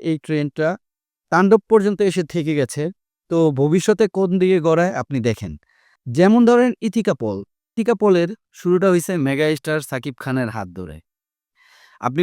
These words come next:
বুঝতে পারতেছেন যে কোন লেভেলের মানে মেগাস্টার তিনি। তিনি কিন্তু এমন একজন পারসন হয়ে উঠেছে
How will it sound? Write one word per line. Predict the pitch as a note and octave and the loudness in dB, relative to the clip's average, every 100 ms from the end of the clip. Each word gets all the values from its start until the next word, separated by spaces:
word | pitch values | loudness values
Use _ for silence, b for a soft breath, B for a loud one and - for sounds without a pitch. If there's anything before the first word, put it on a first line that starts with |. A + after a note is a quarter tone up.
| C#3 | 0
বুঝতে | D3+ F#3 F3 | 0 0 0
পারতেছেন | G3 G3+ - F#3+ A2+ - - F#2+ | 0 -2 0 0 0 -4 -14 -4
যে | C3+ C3+ C3 - _ _ _ | 0 0 0 -6 _ _ _
কোন | G#3+ B3+ B3 A3 | 4 4 6 4
লেভেলের | F3 E3 F3 F3 E3+ D#3+ C#3+ _ _ _ _ - | 4 4 4 4 2 0 -4 _ _ _ _ -8
মানে | B2+ B2+ B2+ A#2+ - _ C#3 | -4 -2 -2 -4 -8 _ -4
মেগাস্টার | C3 D3 D#3 - D3+ E3+ | 0 2 0 -2 -4 -2
তিনি। | E3+ G3+ _ _ | -4 -6 _ _
তিনি | A3 A#3 | 0 2
কিন্তু | A#3 G3+ D#3 D3+ | 2 2 2 2
এমন | F#3+ A3 | 2 0
একজন | G#3+ A3 F3+ | 0 -2 0
পারসন | E3+ - G3+ F#3+ | 0 0 -2 0
হয়ে | F3 E3+ | 0 -2
উঠেছে | C#3 C3 - | -4 -8 -8